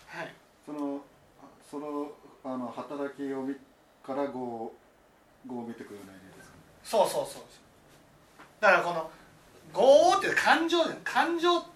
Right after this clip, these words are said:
Speaker 1: 感情って言うんですよね。業っていうのは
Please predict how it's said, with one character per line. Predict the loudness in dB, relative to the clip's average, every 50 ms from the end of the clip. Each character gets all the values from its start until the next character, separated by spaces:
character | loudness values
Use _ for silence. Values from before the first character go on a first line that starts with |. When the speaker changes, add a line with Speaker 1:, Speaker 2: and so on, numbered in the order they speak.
| -16 -12
Speaker 1:
感 | -6 -2 0 0 0 0 0
情 | 2 2 2 2
っ |
て | 0 -4 -12 -20 -20 -20 -20 -20 -20 -20 -20 -20
言 | -20 -20
う |
ん | -20 -20
で | -20
す | -20 -18
よ | -16
ね。 | -16 -16 -16 -18 -20 -20 -20 -18 -6 2
業 | 4 8
っ | 8 8 8 6 4 -2 -14 -18 -20 -18 -10
て | -6
い | -4 2
う | 4
の | 6
は | 6 6 4